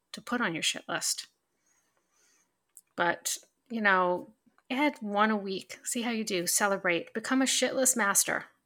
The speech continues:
okay? I said that really fast, so it sounded funny. <laughs> Oh my God. What happens over time, though, is that you naturally just start to handle them, these things,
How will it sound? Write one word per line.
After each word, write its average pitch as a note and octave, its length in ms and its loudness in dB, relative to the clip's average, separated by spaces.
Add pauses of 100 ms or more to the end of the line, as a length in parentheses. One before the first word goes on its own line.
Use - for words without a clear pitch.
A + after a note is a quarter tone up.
(120)
okay? G3+ 400 -6 (640)
I B3+ 40 -10
said A#3 200 0
that A3+ 160 -2
really G3+ 280 -2
fast, - 420 0
so F3+ 100 -6
it - 80 -4
sounded F#3+ 300 -4
funny. F#3+ 440 -6 (160)
<laughs> A#3+ 140 2 (2750)
Oh B3 280 2
my G3 160 -2
God. F#3 240 -2
What A#3+ 220 2
happens C#4+ 480 6
over B3 280 2
time, B3 680 4
though, F#3 340 6
is - 180 -2
that A3 160 2
you A3+ 160 2
naturally A3 560 6
just A3 220 0
start G#3+ 360 2
to G#3+ 80 -6
handle A#3+ 520 0
them, F#3+ 480 0 (160)
these G#3+ 240 2
things, A3 640 0